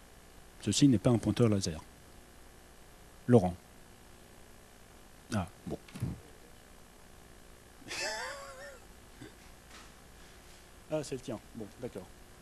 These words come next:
Ok. Distribution Linux. Ça, ça, c'est tout ce qu'on utilise pour faire Fedora. Euh, en pratique, ça,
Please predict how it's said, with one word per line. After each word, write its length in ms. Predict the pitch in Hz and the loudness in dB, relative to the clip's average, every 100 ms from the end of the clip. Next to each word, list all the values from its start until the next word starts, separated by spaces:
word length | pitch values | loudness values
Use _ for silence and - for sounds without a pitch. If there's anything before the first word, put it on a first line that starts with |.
| - - - - - - - - - - - - - - - - - - | -20 -20 -20 -20 -20 -20 -20 -20 -20 -20 -20 -20 -20 -20 -20 -20 -18 -6
Ok. 120 | 196 185 - - - - - - - - - - - - - - - - - - - - - - - - - - - - - - - - - - - - - - - - - - - - - - - - - - - - - - - - - - - - - - - - - 123 131 151 | -6 -6 -20 -20 -14 -12 -12 -20 -20 -20 -20 -20 -20 -20 -20 -18 -18 -20 -20 -20 -20 -20 -20 -20 -20 -20 -20 -20 -20 -20 -20 -20 -20 -20 -20 -20 -20 -20 -20 -20 -20 -20 -20 -20 -20 -20 -20 -20 -20 -20 -20 -20 -20 -20 -20 -20 -20 -20 -20 -20 -20 -20 -20 -20 -20 -20 -12 -10 -10 0
Distribution 540 | 147 180 - 196 - 180 | 10 12 12 12 12 12
Linux. 420 | 170 131 - - - | 12 12 10 2 4
Ça, 200 | - 185 - | 12 12 12
ça, 160 | - | 12
c'est 240 | 196 165 160 | 12 12 12
tout 160 | 214 | 12
ce 60 | 214 | 10
qu'on 120 | 180 | 12
utilise 300 | 170 185 185 | 10 10 10
pour 160 | 147 - | 10 12
faire 160 | 156 | 12
Fedora. 460 | - 143 120 135 185 - - - - - - | 12 12 12 12 8 4 -16 -16 -16 -8 10
Euh, 160 | 117 120 | 12 12
en 140 | 127 | 12
pratique, 320 | - 131 180 | 12 12 12
ça, 880 | - 131 127 123 120 117 110 107 101 | 12 12 12 12 12 12 10 10 8